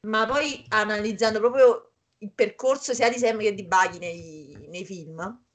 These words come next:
c'è una sorta di filo di discontinuità. Bucky non è stabile, non è assolutamente stabile.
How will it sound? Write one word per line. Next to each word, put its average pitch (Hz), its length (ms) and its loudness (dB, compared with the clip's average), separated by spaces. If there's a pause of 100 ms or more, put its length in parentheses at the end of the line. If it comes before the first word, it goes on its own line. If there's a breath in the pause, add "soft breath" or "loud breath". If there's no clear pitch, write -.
(320)
c'è 226 340 0
una 226 340 2
sorta 277 580 -2
di 226 560 -6
filo 240 260 4
di 240 100 0
discontinuità. 202 880 -4
Bucky 240 360 2
non 247 160 -2
è 247 40 -2
stabile, 160 680 -6 (140)
non 208 180 -6
è 214 80 0
assolutamente 233 960 0
stabile. 156 640 -8